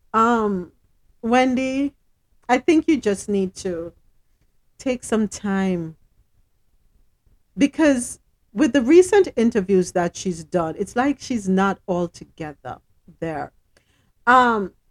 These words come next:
does she have any siblings, any relatives that can probably have a conversation with her? Not a medic, not anybody from the medical, um, arena, not any publicist, not, none of that. Strip all of that away.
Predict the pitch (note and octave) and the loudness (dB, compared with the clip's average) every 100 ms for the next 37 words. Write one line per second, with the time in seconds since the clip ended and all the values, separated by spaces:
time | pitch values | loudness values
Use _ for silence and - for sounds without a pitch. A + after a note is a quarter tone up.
0 | _ _ _ _ F#3 E4 F4 F#4 D#4+ D#4+ | _ _ _ _ 0 2 6 6 6 2
1 | D4 D4 - C#4+ C4+ C4+ C4+ C4+ C4+ C4+ | 4 2 0 -2 0 2 2 4 2 2
2 | B3+ B3+ - A#3+ A3 F3 F#3+ A3 G#3 A#3 | 0 -4 -10 -2 0 0 0 -2 0 0
3 | G3+ G3+ G3 F#3 _ G3 F#3 - F#3+ F3+ | 0 0 -2 -2 _ -4 -4 -4 -6 -2
4 | F3+ F#3 C#4 F#4 - D4 B3+ B3 G3+ G#3+ | -4 -4 -4 -6 -2 -2 0 -2 -2 -2
5 | - F3+ E3+ D#3 - - G#3+ C4+ E4+ D#4 | -4 -6 -6 -8 -12 -2 4 6 6 4
6 | G#3 F#3+ F#3+ F#3 _ - G#3 C4 - A3+ | 4 2 2 0 _ -8 -4 -2 -4 -2
7 | A3 G#3 G3 F#3+ F#3 F3+ F3 E3+ F3+ E3 | -2 -2 -2 -2 -2 -2 -6 -6 -6 -6
8 | D#3+ F3+ E3 D#3+ D3+ - _ _ _ _ | -6 -10 -12 -12 -16 -20 _ _ _ _
9 | _ _ G3+ F3 F#3+ F#3+ F#3 F3+ F#3 _ | _ _ -6 -2 0 0 2 -2 -4 _
10 | _ G#3+ B3+ C#4 C4 A#3 G#3+ - - F#3 | _ 0 4 4 2 -2 -2 -2 -2 -2
11 | F3 E3+ - F3+ F3 - G#3 B3 A#3+ - | -2 -6 -4 -6 -6 -6 -4 -2 -4 -6
12 | A3+ B3 D4 C#4+ G3+ - - - G4+ - | -2 2 4 4 2 -4 -8 -4 -2 -2
13 | - B3+ B3 A3+ G3+ F3+ E3 | -2 0 0 -2 -2 -4 -6